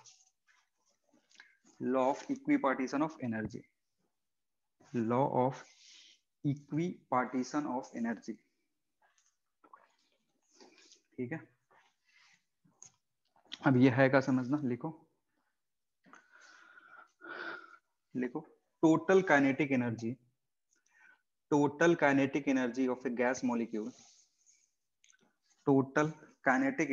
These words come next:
energy of a gas molecule, total kinetic energy of a gas molecule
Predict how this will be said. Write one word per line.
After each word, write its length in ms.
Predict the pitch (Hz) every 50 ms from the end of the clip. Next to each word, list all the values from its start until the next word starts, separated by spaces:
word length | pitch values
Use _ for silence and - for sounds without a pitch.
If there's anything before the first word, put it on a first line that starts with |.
| 131
energy 360 | 123 127 123 110 113 123 143 156 - - _ _ _ _ _ _ _ _ _ _ _ 127
of 140 | 123 - 143
a 40 | 127
gas 380 | 123 127 143 143 160 151 -
molecule, 520 | 147 131 131 127 123 - 123 113 113 135 135 - _ _ _ _ _ _ _ _ _ _ _ _ - _ _ _ _ _ _ _ _ _ _ _ _ _ _ _ _ _ _ _ _ _ _ _ _ _ _ _ _ _ _ _ _ -
total 340 | 127 127 123 127 147 147 143
kinetic 420 | 143 135 131 131 123 - 143 135
energy 320 | 139 131 127 120 120 135
of 140 | 135 131 -
a 60 | 143
gas 300 | 123 117 123 120 135 - -
molecule 480 | 127 123 123 123 120 120 117 117 131